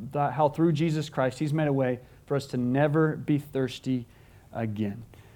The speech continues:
Much like we probably take water for granted in our lives, we probably take Noah's Ark for granted in our Bibles, do we not?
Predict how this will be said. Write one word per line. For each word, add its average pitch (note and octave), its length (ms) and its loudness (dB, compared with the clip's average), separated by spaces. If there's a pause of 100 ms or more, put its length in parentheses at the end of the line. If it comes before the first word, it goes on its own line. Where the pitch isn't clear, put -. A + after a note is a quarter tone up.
(120)
Much F3+ 300 8
like F3 180 10
we D#3+ 100 8
probably E3+ 360 8
take E3+ 340 2
water E3 440 8
for D#3+ 180 -2
granted D#3+ 380 0
in D3+ 160 0
our C#3+ 100 4
lives, D3 400 0
we D#3 100 2
probably E3+ 520 2
take D#3 240 -2
Noah's C#3+ 480 2
Ark D3 340 2
for C#3 140 -2
granted C3 420 0
in C3+ 80 -4
our A2+ 140 -2
Bibles, A#2 480 -2
do B2+ 120 -6
we C3 60 0
not? D3+ 340 -2